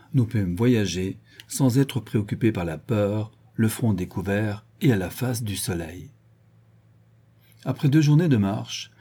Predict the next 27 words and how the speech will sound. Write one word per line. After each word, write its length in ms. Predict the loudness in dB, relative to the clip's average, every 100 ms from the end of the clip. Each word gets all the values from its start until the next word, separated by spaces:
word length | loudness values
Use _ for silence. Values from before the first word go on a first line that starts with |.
| -20 -2
nous 180 | 2 4
arrivâmes 480 | 4 2 2 2 0
à 140 | -2 -2
Chongwei, 720 | 2 4 4 2 0 -2 -6 -14 _
bâtie 380 | -4 -4 -2 -4
sur 180 | -2 -2
les 140 | 0
bords 320 | 0 0 0
du 80 | -2
fleuve 300 | -4 -4 -2
Jaune. 480 | -2 -2 -2 -4 -6 -10 _ _ _ _ _ _ _ _ _
Cette 240 | -2 0
ville 200 | 2 2
est 80 | 4
murée 500 | 4 4 4 0 0 -6 _ _ _ 0
et 60 |
de 100 | 4
moyenne 360 | 6 6 6 6
grandeur. 600 | 6 4 2 -2 -4 -10 -18 -20 _ -10
Sa 160 | -8
propreté, 680 | -6 -6 -2 -2 2 0 0 -6 _
sa 180 | -8 -4
bonne 220 | -2 -2
tenue, 460 | 4 6 6 4 -2 _
son 260 | -4 0 0
air 160 | -2
d'aisance, 640 | -2 0 2 0 -2 -4 -10